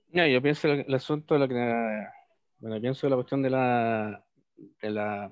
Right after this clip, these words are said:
puede decirse casi desintegración de la, de la flota, de la federación, en realidad más que la flota estelar. Porque la flota estelar ya por sí casi se destruyó supuestamente con la quema.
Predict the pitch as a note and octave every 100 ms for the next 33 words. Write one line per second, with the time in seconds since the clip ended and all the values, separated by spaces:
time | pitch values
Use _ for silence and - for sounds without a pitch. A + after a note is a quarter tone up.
0 | - A2+ - C3+ C3 A#2+ B2+ - A#2+ A#2+
1 | A#2 A2+ A#2 A2+ - B2 B2+ B2+ C3 B2+
2 | B2 A#2+ A#2 A2 G#2+ - B2+ - A2+ G#2
3 | G2+ F2+ - G2+ E2+ - B2+ A#2+ A2 A#2
4 | A#2 A#2 G#2+ G#2+ G#2+ G#2 G#2 G#2+ C3 _
5 | _ _ _ _ _ - - - - _
6 | - A2 A#2 A2 B2 A#2 B2 A#2+ B2 A#2+
7 | A#2 - C3 B2 A#2+ A#2 A2 A#2+ C3 A#2+
8 | - A2+ A2+ A2 - A#2 A2+ A#2+ A#2+ A#2
9 | A2+ A2+ G#2+ A2 _ _ _ _ _ _
10 | _ _ _ _ _ _ _ - A#2+ A#2+
11 | B2 B2 A2+ A#2+ A#2 A2+ A2+ A#2+ B2 D3+